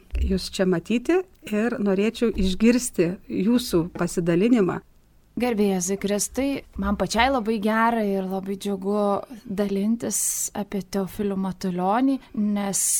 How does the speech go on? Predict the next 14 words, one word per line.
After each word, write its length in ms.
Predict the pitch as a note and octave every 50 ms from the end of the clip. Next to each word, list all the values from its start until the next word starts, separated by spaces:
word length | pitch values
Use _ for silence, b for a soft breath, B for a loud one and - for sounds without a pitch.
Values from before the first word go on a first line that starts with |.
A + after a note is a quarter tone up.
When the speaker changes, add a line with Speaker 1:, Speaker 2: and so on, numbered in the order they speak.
| - - - _
Speaker 2:
iš 240 | - G3+ E3+ - -
tikrųjų 400 | - F#3+ F#3 G3 F#3+ F#3+ F#3 F3+
pirmiausia 540 | F#3 G3 G3 G3 F#3+ G3 F#3+ F#3+ - G3+ F#3+
tai 160 | - - G3 F#3 F3+
yra 240 | F3+ F3 F3+ F3+ F3+ F3 F3 F3 - - - - - -
mano 640 | - G3+ F3+ F3+ F#3 - G#3+ G#3+ G3+ F#3+ F3+ F#3+ G#3+ - - -
asmeninis 840 | - G3 F3+ - - G3 F#3 G3 A#3+ B3+ C4 A#3 A3 G#3+ G3+ -
santykis 560 | A3+ G#3+ A3 A3 G#3 G#3+ G3+ - G#3+ G3+ - G#3+
yra 160 | G#3 G#3 G3+
ypatingas, 720 | G3+ G3+ - G#3+ G#3 G3+ - G#3+ G#3 G#3 G#3 G3 - -
kažkaip 400 | - G3+ - - - G#3 G3 -
jį 300 | - F#3+ F#3+ F#3+ G#3 G#3 -
labai 300 | G3+ G3+ G3 G3+ G#3+ G3+
pamilau, 600 | - - A3 G#3+ G#3+ G#3+ G#3+ G#3+ A3 A#3 B3+ C#4